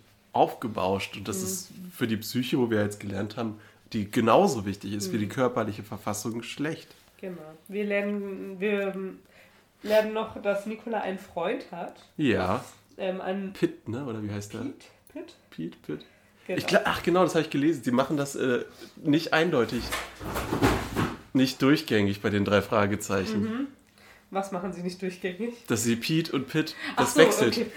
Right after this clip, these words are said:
Speaker 2: Okay, sie sagen es mal falsch mal.
Speaker 1: Ja.
Speaker 2: So mit I E
Speaker 1: Also
Speaker 2: mal
Speaker 1: man weiß nicht,
Speaker 2: kurz.
Speaker 1: was die richtige, das Richtige
Speaker 2: Okay.
Speaker 1: ist.
Speaker 2: Na gut. Pete, Pitt, wie auch immer. Ähm,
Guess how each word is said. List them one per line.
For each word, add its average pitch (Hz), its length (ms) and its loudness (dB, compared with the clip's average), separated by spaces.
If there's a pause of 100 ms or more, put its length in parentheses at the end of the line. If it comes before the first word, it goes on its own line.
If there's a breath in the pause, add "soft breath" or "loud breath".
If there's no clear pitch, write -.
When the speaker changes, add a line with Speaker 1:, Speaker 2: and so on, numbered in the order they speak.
Speaker 2:
Okay, 220 300 0
sie 180 80 -4
sagen 190 280 2
es - 80 -12
mal 180 160 -2
falsch 170 340 -4
mal. 160 260 -2
Speaker 1:
Ja. 127 200 10
Speaker 2:
So 165 160 -8
mit 165 300 -12
I - 220 -12
E - 60 -12
Speaker 1:
Also 127 160 4
Speaker 2:
mal 135 120 10
Speaker 1:
man 123 60 6
weiß 139 180 8
nicht, 127 80 0
Speaker 2:
kurz. 127 100 2
Speaker 1:
was - 60 -6
die 131 60 2
richtige, 123 380 0
das 113 240 -6
Richtige 120 300 -2
Speaker 2:
Okay. 101 120 0
Speaker 1:
ist. - 200 -10 (180)
Speaker 2:
Na 208 160 -2
gut. - 240 -10 (380)
Pete, 180 160 -8
Pitt, 170 260 -8
wie 160 100 -12
auch 160 140 -12
immer. 160 200 -14 (1000 loud breath)
Ähm, 190 520 -2